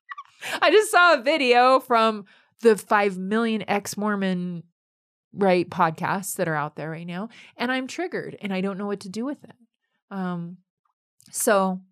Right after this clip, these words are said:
that's kind of why I try to show up in the way that I do. I'm not everybody's cup of tea or Postum. <laughs> Do you know about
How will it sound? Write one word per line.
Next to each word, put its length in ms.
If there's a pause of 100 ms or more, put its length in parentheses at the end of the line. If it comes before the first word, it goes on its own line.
(100)
that's 480 (160)
kind 220
of 100
why 300
I 60
try 240
to 80
show 260
up 180
in 100
the 80
way 180
that 140
I 220
do. 560 (1200)
I'm 240
not 240
everybody's 480
cup 200
of 140
tea 400 (220)
or 140
Postum. 580 (140)
<laughs> 1000
Do 80
you 40
know 120
about 240